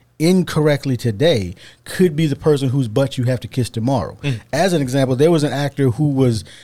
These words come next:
Speaker 1: absolutely terrible to a produ-, to somebody who was at the time a grip on set named Kenya Barris.
Speaker 2: Mm-hmm.
Speaker 1: Today, Kenya Barris is the person who created Blackish, who created Grownish.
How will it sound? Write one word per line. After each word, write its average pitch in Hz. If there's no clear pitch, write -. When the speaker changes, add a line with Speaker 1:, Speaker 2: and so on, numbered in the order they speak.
Speaker 1:
absolutely 160
terrible 123
to 151
a 127
produ-, 131
to 139
somebody 135
who 131
was 127
at 127
the 110
time 180
a 117
grip 156
on 127
set 180
named 135
Kenya 127
Barris. 151
Speaker 2:
Mm-hmm. 120
Speaker 1:
Today, 147
Kenya 185
Barris 147
is 131
the 131
person 139
who 139
created 123
Blackish, 120
who 127
created 123
Grownish. 139